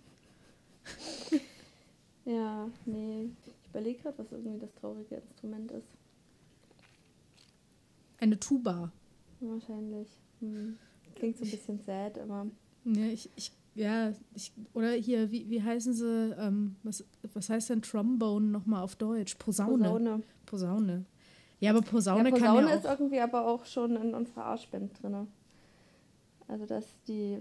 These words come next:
Speaker 2: Posaune, die Darmflöte und die Arschgeige und der Kontrabass. <laughs>
Speaker 1: Die Arschband. Okay. Äh, also
Speaker 2: Ja, mit dem Smash-Hit <laughs> Stuhl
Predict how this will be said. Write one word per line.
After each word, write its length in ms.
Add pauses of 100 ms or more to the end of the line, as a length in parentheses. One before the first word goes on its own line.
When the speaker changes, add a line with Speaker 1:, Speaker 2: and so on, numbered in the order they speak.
Speaker 2:
Posaune, 540
die 160
Darmflöte 580
und 80
die 100
Arschgeige 640 (460)
und 100
der 120
Kontrabass. 600 (880)
<laughs> 60 (2750)
Speaker 1:
Die 160
Arschband. 1040 (640)
Okay. 240 (560)
Äh, 220 (180)
also 160 (120)
Speaker 2:
Ja, 260 (300)
mit 200
dem 160
Smash-Hit 880 (480)
<laughs> 540
Stuhl 340